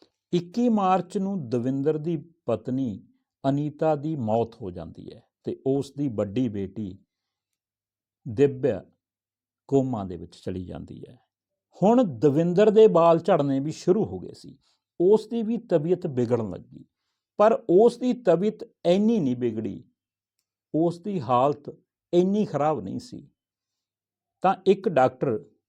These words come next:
ਜੋ ਦਵਿੰਦਰ ਦਾ ਦੋਸਤ ਸੀ, ਉਸ ਨੇ ਕਿਹਾ ਕਿ "ਤੂੰ ਇੱਕ ਟਾਕਸਿਕ ਟੈਸਟ ਹੁੰਦਾ ਹੈ,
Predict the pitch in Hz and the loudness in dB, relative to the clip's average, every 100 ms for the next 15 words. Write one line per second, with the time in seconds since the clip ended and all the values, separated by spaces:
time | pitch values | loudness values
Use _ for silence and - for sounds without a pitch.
0 | _ _ - 127 90 175 185 139 120 120 | _ _ -14 -12 0 2 4 2 0 -2
1 | 120 131 135 139 98 101 98 - _ 104 | -2 -4 -2 -6 -4 -8 -8 -12 _ -20
2 | - _ - 156 180 - 175 131 101 113 | -20 _ -6 -2 -2 -2 -8 -8 -8 -8
3 | 82 - _ _ _ _ - 185 190 185 | -8 -12 _ _ _ _ -2 -2 -2 -6
4 | 185 180 170 175 - 170 170 175 - 175 | -6 -4 -6 -6 -6 0 0 0 -4 -4
5 | - 135 127 - - 87 - - | -4 -4 -4 -8 -12 -10 -12 -14